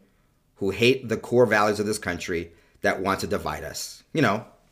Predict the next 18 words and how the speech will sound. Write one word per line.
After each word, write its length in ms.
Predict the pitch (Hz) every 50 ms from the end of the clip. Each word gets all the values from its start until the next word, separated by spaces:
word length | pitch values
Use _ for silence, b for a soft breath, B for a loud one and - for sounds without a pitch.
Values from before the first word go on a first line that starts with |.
| _ - - -
people 240 | - 143 135 135 127
who 100 | 127 120
generally 340 | - 120 110 110 110 104 104
vote 260 | 87 95 90 87 -
Democrat. 560 | - 90 73 80 80 - 76 62 - - - _ _ _ _ _ _ _ _ _ _ _ _ _ _ _ _ _ _ _ _ _ _ _ _ _ _ _ _ _ _ _ _ _ _ _ _ _ _ _ _ _ _ _ _ _ _ _ _ _ _ _ _ _ _ _ - -
And 220 | 127 131 131 131
I 100 | 123 123
just 320 | 117 120 127 127 - -
want, 400 | - 131 120 123 127 127 - -
if 240 | 123 110 - - -
those 220 | 98 113 120 120 117
of 80 | 117
you 40 | 120
in 60 | 117
a 80 | 120 117
long 280 | 113 113 110 113 117
time 280 | 113 117 107 104 104 104
know, 360 | 98 92 87 82 85 95 -